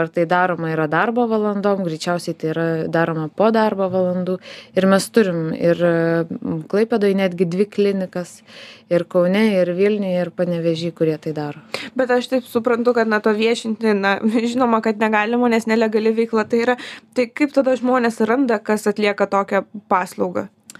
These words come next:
Speaker 1: Iš tikrųjų, tie, kas tai daro, tai jie labai to ir neslepia ir tai yra iš lūpų į lūpas. Tie veterinarai jau yra,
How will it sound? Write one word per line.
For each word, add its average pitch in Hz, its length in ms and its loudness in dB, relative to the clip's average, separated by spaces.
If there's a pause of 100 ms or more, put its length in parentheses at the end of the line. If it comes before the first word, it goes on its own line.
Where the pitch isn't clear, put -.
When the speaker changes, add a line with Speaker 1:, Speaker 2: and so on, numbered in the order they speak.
(380)
Speaker 1:
Iš - 180 0
tikrųjų, 247 480 0
tie, 254 160 0
kas 254 240 -6
tai 196 160 -2
daro, 247 320 2
tai 220 140 0
jie 240 100 2
labai 220 320 2
to 240 160 -2
ir 233 320 0
neslepia 220 540 -2
ir 180 100 -4
tai 220 160 0
yra 214 240 2
iš - 160 -6
lūpų 208 320 0
į 175 80 2
lūpas. 175 400 0
Tie 240 160 -2
veterinarai 196 640 0
jau 175 200 2
yra, 202 240 2